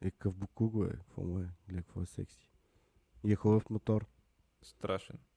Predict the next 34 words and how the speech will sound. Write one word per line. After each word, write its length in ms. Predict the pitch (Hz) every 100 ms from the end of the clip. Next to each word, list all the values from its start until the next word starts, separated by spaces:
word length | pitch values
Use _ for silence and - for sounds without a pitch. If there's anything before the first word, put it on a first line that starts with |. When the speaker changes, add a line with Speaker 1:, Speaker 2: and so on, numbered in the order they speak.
| _ _ _ _ _ _ -
Speaker 1:
Е, 60 |
четири 420 | - - 98 104 101
дизел, 400 | 101 95 113 107
добре, 300 | 92 92 98
бе, 100 | 123
Speaker 2:
Сигурно 160 | 117
Speaker 1:
какво? 100 | 110
Speaker 2:
ще 80 | 98
се 80 | 117
разпадне, 480 | 110 - - 107 107
като 180 | - -
се 160 | - 120 _
качиш 380 | 120 - 113 98
вътре. 320 | 98 - 117 - _ _
Speaker 1:
Мале, 360 | 90 87 67 69
вътре 320 | 73 - -
колко 380 | - 53 - 50
е 40 |
яко, 320 | 50 50 - - _
бра. 120 | - - - - _ _ _ _ _ -
Speaker 2:
На 60 | 113
тебе 180 | 127
ти 80 | 170
харесва 440 | - 104 110 - 180
вътре? 280 | 131 - - _ _ _ _ _ _ _ _ _ 107
Speaker 1:
Да. 280 | 101 76 - - _ -
Има 140 | 107
Speaker 2:
Мен 200 | 117 123
интер-, 100 | 139
Speaker 1:
панорама 200 | 104 101 87
даже. 80 |
Speaker 2:
интериора 440 | 120 - 113 123 139
на 120 |
B 60 | 120